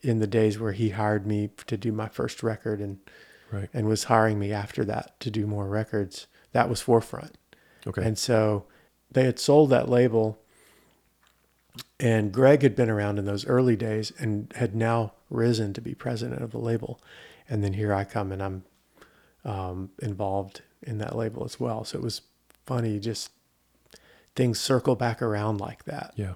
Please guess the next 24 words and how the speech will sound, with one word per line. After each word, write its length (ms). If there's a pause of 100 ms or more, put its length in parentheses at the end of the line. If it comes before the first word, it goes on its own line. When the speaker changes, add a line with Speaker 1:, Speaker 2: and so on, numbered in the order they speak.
Speaker 1:
a 100
lot 400
if 160
you 120
hang 260
around 280
for 120
long 280
enough. 280 (140)
Speaker 2:
Yep. 160 (280)
Speaker 1:
And, 280
um, 560 (1080)
yeah, 280
so 180
that, 460
that 180
was 200
really 240
cool, 440
and 240
got 200
to 80
work 260
with, 240